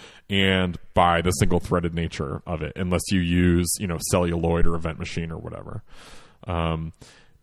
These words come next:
and so, yeah, I mean, I, th-, that would be the two things that I would consider for a larger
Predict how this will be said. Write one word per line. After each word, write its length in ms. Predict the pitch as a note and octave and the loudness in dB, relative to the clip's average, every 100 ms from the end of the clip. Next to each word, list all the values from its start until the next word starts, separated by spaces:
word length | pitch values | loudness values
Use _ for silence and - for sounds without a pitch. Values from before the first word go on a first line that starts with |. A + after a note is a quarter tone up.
| - | -2
and 160 | G#2+ | 2
so, 420 | A2 A2 G2 F2+ - - | 8 10 10 8 2 6
yeah, 220 | B2 F2+ | 8 8
I 120 | G2 | 6
mean, 160 | A2 F2+ | 4 2
I, 140 | A2 A2+ | 0 4
th-, 220 | A2+ A#2+ | 8 8
that 200 | A2+ B2 | 10 6
would 120 | C3 B2 | 6 4
be 60 | |
the 100 | G2 | 4
two 180 | - A2 | 4 2
things 220 | A2 G2 | 4 2
that 80 | F2+ - | -2 -2
I 200 | F#2 F#2+ | 0 2
would 180 | G2 F#2+ | 2 0
consider 400 | G#2 F2+ F2+ F2 | -2 0 0 0
for 200 | - F#2+ | 0 2
a 60 | F2+ | 2
larger 720 | F2+ F2+ F2+ F2 F2 D#2+ D#2 | 6 6 6 4 0 -2 -6